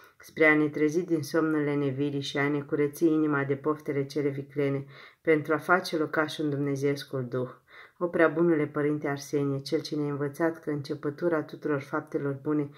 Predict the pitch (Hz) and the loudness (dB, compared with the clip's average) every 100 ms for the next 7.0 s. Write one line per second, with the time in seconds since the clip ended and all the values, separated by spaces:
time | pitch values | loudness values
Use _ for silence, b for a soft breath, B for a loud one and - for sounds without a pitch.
0 | B B - 147 151 143 - 143 165 175 | B B -6 -6 -4 -4 -2 0 0 0
1 | 151 151 139 143 139 147 143 131 127 - | -4 -4 -2 -2 0 0 0 -2 -8 -14
2 | _ - 160 147 147 135 147 147 151 156 | _ -2 0 0 -2 -2 -2 -2 -2 -6
3 | B B B B - 170 160 160 170 156 | B B B B 2 4 6 2 2 2
4 | 156 175 185 180 180 165 151 147 - 160 | 2 0 -2 0 2 4 4 2 2 4
5 | 156 151 147 151 147 156 151 147 143 143 | 4 2 -2 -2 -2 0 0 0 -2 0
6 | 143 139 143 143 135 139 139 131 135 131 | 0 -2 -4 -4 -2 -2 -2 -2 -2 -4